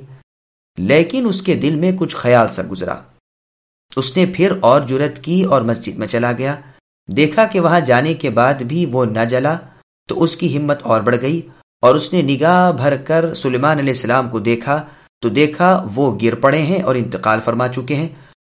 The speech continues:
اب آ کر سب کو خبر کی۔ لوگ آئے، محراب کو کھولا تو واقعی اللہ کے نبی سلیمان علیہ السلام کو زندہ نہ پایا۔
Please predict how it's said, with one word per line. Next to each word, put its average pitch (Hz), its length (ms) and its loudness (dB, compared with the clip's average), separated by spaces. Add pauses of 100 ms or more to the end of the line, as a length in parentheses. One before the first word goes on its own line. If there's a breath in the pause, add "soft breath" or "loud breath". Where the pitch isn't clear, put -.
(100)
اب 185 220 8
آ 185 80 8
کر 185 180 2
سب 170 240 -2
کو 156 80 -2
خبر 139 260 2
کی۔ 170 300 -4 (640 loud breath)
لوگ 170 360 4
آئے، 147 260 2
محراب 127 540 -4
کو - 100 -4
کھولا 117 360 -2
تو 156 180 -4
واقعی 131 480 -2
اللہ 139 380 -2
کے 120 100 -4
نبی 117 340 -4 (640 loud breath)
سلیمان 165 360 2
علیہ 143 120 0
السلام 127 360 -2
کو 135 120 -2
زندہ 101 240 -4
نہ 101 120 -6 (100)
پایا۔ 135 260 -2